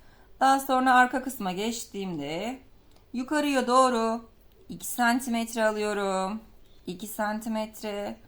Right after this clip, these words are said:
Aşağıya doğru dördüncü aldığım işaretten sıfır virgül iki santimetre işaretimi aldım.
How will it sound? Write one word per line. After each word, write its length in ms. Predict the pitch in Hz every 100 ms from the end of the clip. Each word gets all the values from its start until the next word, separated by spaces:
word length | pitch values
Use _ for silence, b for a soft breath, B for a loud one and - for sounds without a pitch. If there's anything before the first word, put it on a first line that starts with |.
| b b b b b - - - - - - -
Aşağıya 560 | 262 294 - 254 214 196
doğru 680 | 254 262 247 240 240 247 - - - - - -
dördüncü 520 | 214 240 226 214 185
aldığım 360 | 170 151 147 151
işaretten 920 | - 240 233 233 233 247 233 226 233 b b b -
sıfır 640 | - - 320 320 285 233
virgül 560 | 240 240 214 208 208 220 - - - - - - - - - - - - - -
iki 240 | 262 262
santimetre 960 | 302 254 196 214 180 165 156 - 170 208 - - - -
işaretimi 640 | 233 254 202 156 - 220
aldım. 400 | 208 175 165 160